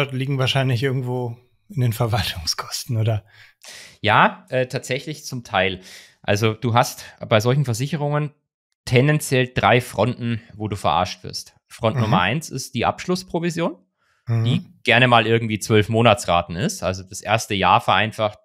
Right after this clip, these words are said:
Speaker 2: zahlst du dem Berater und den Rest, dann zahlst du erst in die Versicherung ein.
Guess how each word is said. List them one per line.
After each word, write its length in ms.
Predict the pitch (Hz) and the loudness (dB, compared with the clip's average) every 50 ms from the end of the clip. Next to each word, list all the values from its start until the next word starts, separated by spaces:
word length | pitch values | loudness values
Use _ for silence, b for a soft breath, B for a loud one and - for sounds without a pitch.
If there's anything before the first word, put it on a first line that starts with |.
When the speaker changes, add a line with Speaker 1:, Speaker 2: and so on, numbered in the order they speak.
| _ _ _ _ _ | _ _ _ _ _
Speaker 2:
zahlst 340 | - - 98 104 101 - | 2 4 4 4 2 0
du 40 | 98 | -6
dem 120 | 95 90 90 | -6 -4 -2
Berater 640 | 95 80 82 92 113 - 135 135 143 139 - _ _ _ _ _ _ _ _ _ _ _ _ | 2 4 6 6 6 6 6 4 4 2 -2 _ _ _ _ _ _ _ _ _ _ _ _
und 340 | - 104 98 - _ _ - | -8 -8 -8 -8 _ _ -6
den 100 | 98 92 | -2 2
Rest, 380 | 92 98 98 - - _ _ _ | 2 0 0 -2 -10 _ _ _
dann 240 | - 104 104 101 90 | 0 0 2 0 -2
zahlst 280 | - 110 98 98 - - | 0 0 0 0 0 -2
du 40 | 82 | -2
erst 200 | 92 95 92 95 | -2 -2 -4 -6
in 40 | |
die 60 | 98 92 | -12 -12
Versicherung 460 | 92 82 - 90 - 92 82 82 - | -12 -12 -12 -12 -12 -10 -10 -10 -10
ein. 300 | - - - - 95 | -12 -14 -16 -20 -20